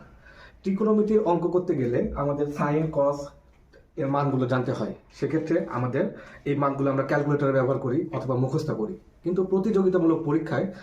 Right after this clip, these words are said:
আমাদের ক্যালকুলেটর ব্যবহার করতে দেয় না, সেক্ষেত্রে আমাদের মুখস্থ করতে হয়। তখন আমরা বিভিন্ন কনফিউশনে পড়ি, আসলে sine ত্রিশ ডিগ্রির মান কত, sine ষাট ডিগ্রির মান কত। কেমন হতো যদি আমরা এই মানগুলো মুখস্থ না করে বা ক্যালকুলেটর ব্যবহার না করে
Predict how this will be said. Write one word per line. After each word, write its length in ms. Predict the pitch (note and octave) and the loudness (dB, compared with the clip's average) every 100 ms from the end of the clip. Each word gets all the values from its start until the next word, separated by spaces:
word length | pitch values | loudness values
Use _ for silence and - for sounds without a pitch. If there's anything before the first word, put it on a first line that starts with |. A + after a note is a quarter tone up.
| - | -6
আমাদের 260 | C3+ C3+ C3+ | -2 -2 0
ক্যালকুলেটর 400 | D#3 D3+ C3+ B2+ | 0 0 0 0
ব্যবহার 260 | B2 B2+ | 0 0
করতে 200 | B2+ C3 | -4 -4
দেয় 160 | A2+ G#2+ | -4 -4
না, 100 | G2 - | -6 -6
সেক্ষেত্রে 340 | C#3 - B2+ | -4 -4 -2
আমাদের 180 | B2+ C3 | -2 -2
মুখস্থ 280 | C#3 D3 - | 0 0 -2
করতে 240 | A#2+ B2 | -4 -6
হয়। 180 | A#2 A#2 - - - - - - | -6 -6 -8 -20 -20 -20 -14 -8
তখন 320 | D3 F3 F3 | -2 -2 0
আমরা 320 | C#3+ D3 C#3+ C3+ | 0 0 0 0
বিভিন্ন 220 | C#3+ C#3+ | 0 0
কনফিউশনে 500 | D3 D3 D3+ D3+ C3+ | 0 0 0 0 0
পড়ি, 260 | B2 A#2+ | 0 -2
আসলে 260 | - - B2+ B2 | -2 -2 -4 0
sine 200 | C3+ C3 | -2 0
ত্রিশ 200 | C#3+ C#3 | 0 -2
ডিগ্রির 200 | B2+ C3 | 0 0
মান 200 | C3 B2 | 0 0
কত, 160 | B2+ C3 A2+ - - - | -4 -2 -4 -8 -16 -8
sine 160 | C3 B2+ | -4 -4
ষাট 200 | - B2+ | -2 -2
ডিগ্রির 260 | B2+ B2 A2+ | 0 -2 -2
মান 180 | A2 - | -4 -6
কত। 280 | A2+ A2+ G#2+ - - - - | -8 -8 -10 -12 -20 -12 -2
কেমন 200 | G3 F#3+ | 0 2
হতো 260 | C#3+ C3+ B2 - - | 0 -2 -6 -10 -4
যদি 280 | C3 C#3+ C#3+ | -2 0 0
আমরা 220 | C3 C3+ | 0 0
এই 120 | C#3 | 0
মানগুলো 380 | C3+ C#3 C3+ C#3 | 2 0 2 0
মুখস্থ 360 | C3 D3 D#3 D3 | 0 -2 -2 -2
না 160 | B2+ | 0
করে 300 | B2 B2+ A#2+ | 0 0 -2
বা 120 | G#2+ A#2+ | -2 -4
ক্যালকুলেটর 480 | C#3 C3+ C#3 C3+ | -2 0 -2 -2
ব্যবহার 300 | B2 B2 C3 | 0 0 0
না 160 | B2 C#3+ | 0 0
করে 280 | C#3 C3 | 0 -2